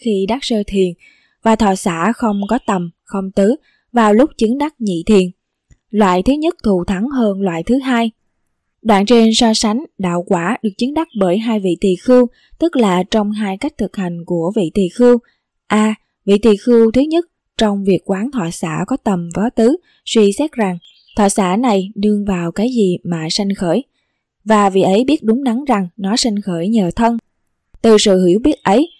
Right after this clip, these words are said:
vị ấy tiếp tục đạt được tuệ quán, từng bước, từng bước cho đến khi vị ấy đạt được đạo quả A-la-hán. B. Vị tỳ khưu thứ hai khi quán về thọ xã không tầm không tứ, sanh lên ở nhị thiền, tam thiền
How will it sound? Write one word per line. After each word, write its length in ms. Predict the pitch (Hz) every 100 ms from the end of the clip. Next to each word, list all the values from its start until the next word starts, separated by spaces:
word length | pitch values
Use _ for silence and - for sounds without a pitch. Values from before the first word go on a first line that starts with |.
| _
vị 80 | 208
ấy 220 | 196 208
tiếp 140 | 339 339
tục 200 | 226 -
đạt 260 | 202 185 -
được 240 | 190 -
tuệ 180 | 190 170 170
quán, 240 | 190 247 - _ _
từng 200 | 220 190
bước, 260 | 190 285 - 269
từng 200 | 208 185
bước 240 | 202 294 _ -
cho 160 | 208
đến 200 | 190 208 269
khi 240 | 220 202 196
vị 120 | 180
ấy 280 | - 170 220
đạt 220 | 208 170
được 240 | 185 175 -
đạo 240 | 175 160 175
quả 220 | 156 175
A-la-hán. 420 | 208 196 185 190 311 _ _ _ _ _ _ _ _ -
B. 80 | 220 220 214 _ _ -
Vị 120 | 214
tỳ 140 | 240
khưu 300 | 220 247 240
thứ 100 | 240
hai 360 | 302 269 220 214
khi 200 | 214 214
quán 240 | 208 202 302
về 120 | 226 -
thọ 180 | 165 165
xã 340 | - 170 175
không 240 | 226 208
tầm 240 | 208 190 175
không 160 | 214 202
tứ, 180 | 214 214 320 _ _ _
sanh 240 | - 269
lên 220 | 254 247
ở 320 | 240 190 175 214
nhị 260 | 226 165 -
thiền, 260 | 220 190 - _
tam 200 | 202 202
thiền 300 | 220 190 180